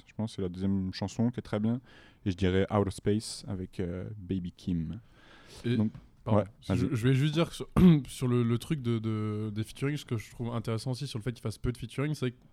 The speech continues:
Speaker 2: enfin, en tout cas, moi, ce que j'avais un peu critiqué sur le premier projet, c'est que j'avais un petit peu du mal à voir où est-ce qu'il voulait aller, et cetera. Et c'est que là, sur ce nouveau projet, c'est beaucoup plus clair. Et je pense que le fait qu'il ait pas fait trop de collabs,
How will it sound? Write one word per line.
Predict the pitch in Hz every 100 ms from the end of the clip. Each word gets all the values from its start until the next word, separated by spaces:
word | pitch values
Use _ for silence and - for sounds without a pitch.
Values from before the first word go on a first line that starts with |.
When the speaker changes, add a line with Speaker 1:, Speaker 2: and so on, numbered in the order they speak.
| -
Speaker 2:
enfin, | 123
en | 120
tout | -
cas, | 160
moi, | 151
ce | 147
que | -
j'avais | 110 110
un | 113
peu | 110 -
critiqué | - - 123 131
sur | 123 - 107
le | 101 101
premier | - 117 117
projet, | - 110 147
c'est | 127
que | 113
j'avais | 107 110
un |
petit | 113
peu | - 143
du | 120
mal | 131 139
à | 123
voir | 113 131 123
où | 127 143
est-ce | 135
qu'il | 131
voulait | 117 123
aller, | 127 127
et | 117
cetera. | 117 120 117 139 - - - - - -
Et |
c'est | 101 151
que |
là, | 156
sur | 139 123
ce | -
nouveau | 127 147
projet, | 135 139 156
c'est | -
beaucoup | 117 123
plus | 139 135
clair. | 135 143 160
Et | 107
je | -
pense | 156 -
que | - 117 110 104
le | 110
fait | 117
qu'il | 165 117
ait |
pas | 139
fait | 160
trop | 143 - 151
de | -
collabs, | 135 123 143 131